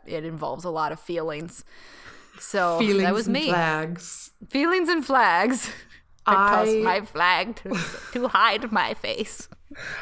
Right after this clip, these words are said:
Speaker 2: I
Speaker 1: But then I felt
Speaker 2: one thousand percent vacillated between having actual fucking pom-poms and
Speaker 1: Mm-hmm.
Speaker 2: being a goth drama kid.
Speaker 1: Yeah, I think, I mean, I think there's room for that in everyone. That's, you know what, people are multifaceted.
Speaker 2: It's called the,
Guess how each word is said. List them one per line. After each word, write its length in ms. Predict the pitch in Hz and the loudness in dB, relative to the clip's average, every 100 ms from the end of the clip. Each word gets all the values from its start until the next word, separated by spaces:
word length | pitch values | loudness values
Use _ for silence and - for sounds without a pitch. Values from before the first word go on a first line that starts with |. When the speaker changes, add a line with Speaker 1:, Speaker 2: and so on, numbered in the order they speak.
| - | 0
Speaker 2:
I 60 | 208 | 2
Speaker 1:
But 20 | |
then 20 | |
I 40 | |
felt 40 | 208 | 4
Speaker 2:
one 160 | 208 | 2
thousand 380 | - 214 214 214 | 4 2 2 0
percent 360 | 214 208 202 190 | -2 -2 -2 -2
vacillated 680 | 175 170 - 190 185 180 165 | 0 0 -2 -4 -2 -2 -4
between 320 | 175 - 175 | -6 -4 -4
having 340 | 165 170 175 175 | -2 -2 -2 0
actual 440 | 170 175 - 196 | 0 0 -4 -6
fucking 380 | 196 190 180 175 | -6 -8 -6 -8
pom-poms 720 | 180 170 170 160 180 196 - - - - - - | -6 -6 -4 -6 -8 -8 -10 -14 -20 -20 -20 -8
and 140 | 180 180 | -4 -2
Speaker 1:
Mm-hmm. 80 | 185 | 0
Speaker 2:
being 200 | 175 175 | 0 0
a 40 | |
goth 300 | 170 165 165 - | -2 -2 -2 -4
drama 280 | 170 185 | -6 -6
kid. 280 | 175 - 202 - - _ _ _ _ _ _ _ _ - - - - | -8 -8 -10 -16 -20 _ _ _ _ _ _ _ _ -20 -20 -18 -4
Speaker 1:
Yeah, 180 | 208 175 | 0 2
I 100 | 185 | 2
think, 220 | 240 269 - | 0 -4 -2
I 40 | |
mean, 240 | 269 294 247 | 0 0 0
I 120 | 262 | 0
think 200 | 294 269 | -2 -2
there's 220 | 269 226 | -2 -2
room 220 | 214 233 | -4 -6
for 120 | 254 208 | -6 -6
that 300 | 170 - - | -4 -4 -6
in 120 | 170 | -8
everyone. 580 | 160 135 139 139 160 165 | -8 -10 -10 -10 -10 -4
That's, 320 | 175 175 - | -4 -4 -8
you 100 | 202 | -6
know 120 | 190 | -4
what, 200 | 190 190 - | -4 -6 -6
people 260 | - 214 214 | -8 -6 -2
are 100 | 214 | -2
multifaceted. 1040 | 185 190 196 170 - 165 170 - 147 131 - - - | 0 -2 -2 -4 -2 -2 -2 -4 -6 -8 -12 -20 -6
Speaker 2:
It's 160 | 214 214 | -4 -2
called 380 | - 269 277 226 | 2 4 2 2
the, 580 | 240 233 208 196 - | 0 0 0 -2 -6